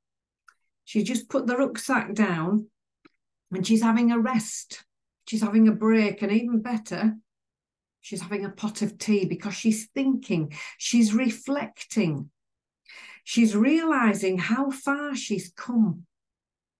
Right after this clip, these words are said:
and how well she's doing. But her sights are set clearly on this signpost, and you have to look really closely for that.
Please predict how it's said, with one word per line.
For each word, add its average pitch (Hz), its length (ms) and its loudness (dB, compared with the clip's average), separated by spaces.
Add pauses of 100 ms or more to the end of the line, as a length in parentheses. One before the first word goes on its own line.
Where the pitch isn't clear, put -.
(120)
and 208 120 2
how 240 180 2
well 226 280 2
she's - 340 -4
doing. 160 480 -2 (1040)
But 214 140 -6
her 220 160 4
sights 269 640 -4
are 240 60 -4
set - 400 -6 (100)
clearly 247 560 2
on 185 240 -2
this 185 240 -4
signpost, 208 840 0
and 170 100 -4
you 196 60 -2
have 214 120 -6
to 196 100 -2
look - 160 -2
really 214 320 2
closely 196 500 -2
for - 120 -10
that. 151 180 -8